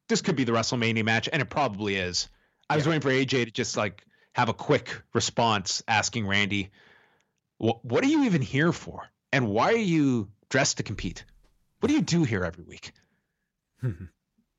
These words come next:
Speaker 1: You do very little around here."
Speaker 2: He would ask that about himself, actually.
Speaker 1: I guess he
Speaker 2: Actually.
Speaker 1: could, yeah. They were both kind of just, um, just wandering the, the halls of Wilkes-Barre, Pennsylvania on a Tuesday night. There is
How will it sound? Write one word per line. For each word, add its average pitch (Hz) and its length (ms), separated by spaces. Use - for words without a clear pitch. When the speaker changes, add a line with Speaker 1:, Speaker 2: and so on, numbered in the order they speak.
Speaker 1:
You 170 100
do 208 120
very 226 200
little 208 320
around 82 300
here." - 180
Speaker 2:
He 110 100
would 143 140
ask 147 180
that 156 100
about 139 200
himself, 127 420
actually. 80 460
Speaker 1:
I 98 80
guess 165 220
he 175 80
Speaker 2:
Actually. 170 180
Speaker 1:
could, 127 160
yeah. 127 220
They 101 140
were 107 120
both 104 300
kind 98 200
of 87 120
just, - 320
um, 87 420
just - 240
wandering 107 800
the, 92 340
the 101 120
halls 92 460
of 90 280
Wilkes-Barre, 107 560
Pennsylvania 92 760
on 90 140
a - 20
Tuesday 92 380
night. 85 200
There 117 140
is 180 360